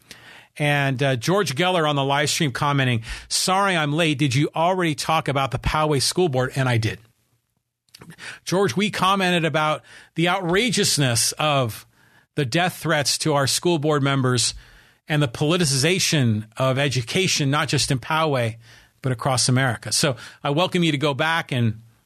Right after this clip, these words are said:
watch the early part of the podcast. You know, you can also listen to it on Apple Podcasts, Google Podcasts, Stitcher, Spotify, iHeartRadio, Pandora, or watch it again on YouTube or on Facebook. But we kicked off,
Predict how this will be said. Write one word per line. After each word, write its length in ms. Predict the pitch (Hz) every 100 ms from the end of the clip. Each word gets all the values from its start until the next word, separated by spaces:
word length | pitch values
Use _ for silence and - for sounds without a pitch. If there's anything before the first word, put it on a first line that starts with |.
| _ -
watch 340 | 135 - -
the 100 | 156
early 160 | 160 165
part 240 | - 147
of 60 | 131
the 60 |
podcast. 720 | 117 143 139 147 135 123 - - - - - -
You 100 | 143
know, 60 |
you 100 | 143
can 160 | 160 135
also 380 | 143 165 - 151
listen 300 | 143 180 175
to 240 | - 151
it 100 | 131
on 440 | 127 127 120 117 113 - - - - -
Apple 320 | 139 143 151
Podcasts, 720 | - 151 143 156 143 143 -
Google 300 | 117 147 151
Podcasts, 640 | - 139 131 147 127 123
Stitcher, 680 | - - - - 190 - 135
Spotify, 760 | 120 - 165 139 113 120 101 95 - - _ 135
iHeartRadio, 760 | 147 143 127 135 135 135 127
Pandora, 580 | 151 156 139 120 117 113 - -
or 120 | 156 139
watch 320 | 139 143 -
it 80 | 147
again 220 | 139 135
on 100 | 131
YouTube 560 | 131 135 - 127 117 - _ _
or 340 | 135 127 123
on 380 | 120 113 107 104 - -
Facebook. 480 | 190 - - 107 - - -
But 120 | 156
we 120 | 180
kicked 320 | - - 160 175
off, 460 | 147 110 - -